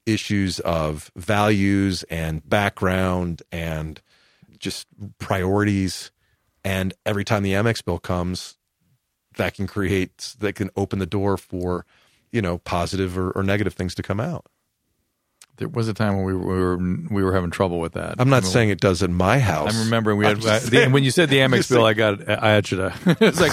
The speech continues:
Speaker 2: yeah, I remember when the Amex bill was really a source of
Speaker 1: But that's kind of a beautiful thing, though,
Speaker 2: Yeah.
Speaker 1: that you s-, you said about your wife, because by, by actually bringing her into it, you,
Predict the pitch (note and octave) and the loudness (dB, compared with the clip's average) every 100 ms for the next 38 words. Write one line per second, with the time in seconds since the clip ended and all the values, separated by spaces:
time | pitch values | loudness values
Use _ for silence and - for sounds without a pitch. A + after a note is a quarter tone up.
0 | A4 C#3 - A#2 - A#2 G#2+ G2+ F#2+ - | 6 8 6 6 2 0 -2 -4 -6 -6
1 | F#2+ F#2 F2+ F#2+ F2+ - F2+ D#2+ - E4+ | -6 -6 -6 -6 -6 -8 -12 -6 0 4
2 | C4+ - A#3+ G3 C#3+ E3 C#3+ D3+ F3 F#3 | 4 4 4 4 6 4 4 2 2 2
3 | D3 B2+ B2 B2 - C3 A#2+ C3+ A2+ A#2 | 4 2 0 -4 -6 -2 0 2 4 4
4 | A2 G#2+ A2 A2 A2 A#2 - A#2+ - A#2+ | 2 0 2 4 4 2 4 2 4 4
5 | A2+ A2 - G#2+ - B2+ B2+ G#2+ B2 A2 | 4 2 0 -8 -14 -12 -8 2 4 4
6 | A#2+ - B2+ A2 G2+ F#2 B2 G#2 G2 G2 | 2 2 0 2 2 2 2 2 0 2
7 | A#2 C#3+ G#2 F#2 G2 G2+ F#2+ | 2 4 4 2 0 -2 -2